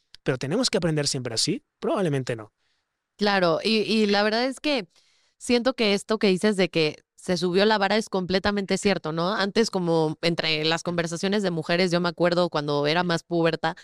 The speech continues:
Speaker 2: ay, era más, bueno, cuando era puberta, <laughs> eh, me acuerdo que entre amigas era, "Es que me respeta, güey, o sea, me encanta este güey porque me respeta, es súper guapo,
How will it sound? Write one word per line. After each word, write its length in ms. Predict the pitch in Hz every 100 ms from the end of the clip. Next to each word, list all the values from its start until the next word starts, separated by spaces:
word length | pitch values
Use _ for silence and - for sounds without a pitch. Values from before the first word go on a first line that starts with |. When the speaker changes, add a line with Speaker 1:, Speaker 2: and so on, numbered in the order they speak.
| _
Speaker 2:
ay, 240 | - 170 -
era 240 | 180 190 202
más, 360 | 190 170 -
bueno, 260 | 160 185 170
cuando 200 | 175 185
era 120 | 196
puberta, 500 | 196 170 175 165 170 175 -
<laughs> 360 | 190 - 196 - 285 - - -
eh, 260 | - 185 170
me 140 | 170
acuerdo 440 | 175 196 196 202 208
que 280 | 180 165 165
entre 200 | 165 160
amigas 300 | 175 185 185
era, 120 | 180
"Es 120 | -
que 100 | 262
me 120 | 285
respeta, 540 | 208 156 - 208 233 185
güey, 440 | 143 151 139 143
o 100 | 165
sea, 220 | 165 185
me 120 | 180 196
encanta 320 | 196 214 277
este 180 | - 196
güey 240 | 170 180
porque 460 | 185 190 180 160 - - -
me 180 | 190 196
respeta, 1040 | 175 175 - - 214 208 208 208 208 202
es 140 | 196 196
súper 480 | 247 - 214 170 180
guapo, 760 | 180 208 208 - 208 202 202